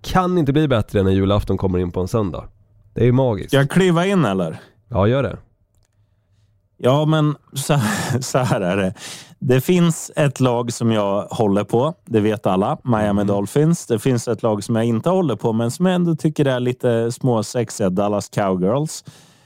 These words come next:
Speaker 2: Och de möts ju nu, primetime, tjugotvå tjugofem, julafton. Och, eh, det som är så häftigt med den här matchen, det är att Dolphins har ju, har ju visat nu att,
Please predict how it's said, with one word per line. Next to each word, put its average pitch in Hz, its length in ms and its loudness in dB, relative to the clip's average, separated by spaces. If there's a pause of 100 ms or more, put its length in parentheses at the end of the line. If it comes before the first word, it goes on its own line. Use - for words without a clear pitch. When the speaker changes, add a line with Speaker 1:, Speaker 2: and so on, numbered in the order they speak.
(420)
Speaker 2:
Och 131 400 0
de 156 300 2
möts 175 340 -2
ju 135 60 4
nu, 123 280 0
primetime, 151 680 0
tjugotvå 127 480 -2
tjugofem, 127 540 -2 (160)
julafton. 110 720 0 (120)
Och, - 460 -2
eh, 113 240 2 (920)
det 143 160 2
som 147 140 -2
är 143 60 2
så 151 120 -2
häftigt 151 420 0
med 143 100 4
den 117 100 2
här 113 100 0
matchen, 107 380 0
det 113 80 2
är 120 60 0
att 113 200 -6
Dolphins 156 920 0 (520)
har 143 160 2
ju, 147 140 -2
har 135 140 0
ju 127 60 2
visat 120 420 -2
nu 104 140 0
att, 92 100 -2